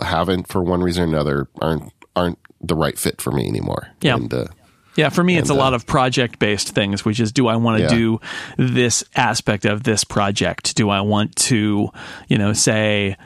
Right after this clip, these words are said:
Speaker 2: I mean, I did this last year with some stuff, and, and, and that was good. Uh, and I got, I got a little bit of the same hit of, like, "Oh, it's so great that they're, that I don't have to do that anymore." So do I do more of that? Do I push more of that out there? And I think the answer is yes, I do.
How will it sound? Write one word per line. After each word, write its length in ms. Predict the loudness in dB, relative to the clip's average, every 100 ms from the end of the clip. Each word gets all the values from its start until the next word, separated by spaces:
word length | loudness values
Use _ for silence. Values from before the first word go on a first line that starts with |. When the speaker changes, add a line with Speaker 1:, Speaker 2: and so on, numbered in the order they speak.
| -20 -2
Speaker 2:
I 60 | 0
mean, 100 | 2
I 100 | 2
did 180 | 2 2
this 160 | 2
last 320 | 2 2 0
year 120 | 0 0
with 200 | 0 0
some 200 | 0 0
stuff, 340 | 0 0 0
and, 140 | 0
and, 520 | 0 -2 0 0 0 0
and 280 | 2 2
that 140 | 2 0
was 120 | 0
good. 420 | 2 2 0 -4 -8 _ -8
Uh, 160 | -6 -2
and 160 | 0
I 80 | 0
got, 220 | 2 0 0
I 100 | 0
got 160 | 2 2
a 40 |
little 180 | 2 2
bit 120 | 2
of 60 | 2
the 60 |
same 240 | 2 2 2
hit 220 | 2 2
of, 80 | 0
like, 160 | 0 0
"Oh, 100 | 0
it's 140 | 0
so 160 | 0 0
great 220 | 0 0
that 100 | 0
they're, 180 | 0 0
that 220 | 0 -2 -2 -2
I 80 | 0
don't 120 | 0
have 140 | 0
to 80 | 0
do 120 | 0
that 140 | 2 2
anymore." 340 | 2 2 0
So 200 | 2 0 -2 -4
do 120 | 0 2
I 60 |
do 120 | 2
more 240 | 0 0 0
of 80 | -2
that? 200 | -4 -2
Do 140 | 0
I 60 | 0
push 260 | 0 -2
more 180 | 0 0
of 80 | 0
that 160 | 0 0
out 240 | -2 -2
there? 200 | -4 -2
And 100 | -2
I 120 | -2 -2
think 180 | 0
the 120 | 0 0
answer 220 | 0 -2
is 140 | 0
yes, 460 | 0 0 0 -2 -4 -8 -16 -6
I 100 | -4
do. 380 | 0 0 0